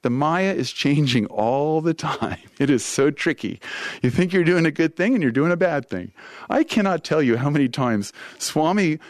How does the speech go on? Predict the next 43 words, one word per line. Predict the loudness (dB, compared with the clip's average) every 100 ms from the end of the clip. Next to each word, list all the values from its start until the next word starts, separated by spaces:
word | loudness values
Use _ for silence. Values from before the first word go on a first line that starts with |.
| -6
Kriyananda | 0 2 2 0 2 2
would | 2 -2 -4
pos-, | -6 -4 -8 -12 0
would | 0 0 -12 -20 _ _
pose | -2 2 4 4 2 -2 -8 -4
a | -2
theoretical | 2 2 2 0 -2 -4
question | 0 -2 -2 -8 -8 -10 -18 -4
and | -2
I | 0
would | 0
get | 0
it | -2
wrong. | 0 0 -2 -4 -8 -8 -8 -6 0
<laughs> | 0 0 -4 -4 -8 -6
He | 0
would | 2 4
say, | 2 0 -4 -20 _ _ _ _ _ -2
"Now |
we | 2 4
wouldn't | 4 4
want | 2 0
to |
do | 2 2
that, | 2 0 0
would | -2 0
we?" | 2 2 -2 -2
And | 0
I'd | 0
say, | 2 2
"No, | 2 2 2 2 0 0
no." | 0 0 -4 -12 -20 -20 -20 -8
And | 0
he'd | 0 2
say, | 0
"Yes, | 0 0 0 0 -2 -4 0
yes." | 2 2 0 -4
<laughs> | -4
And, | -2 -2
and, | -4 -4 -2 -2 0
and | 0 2
here's | 2 0
why. | 0 0 2 2 -2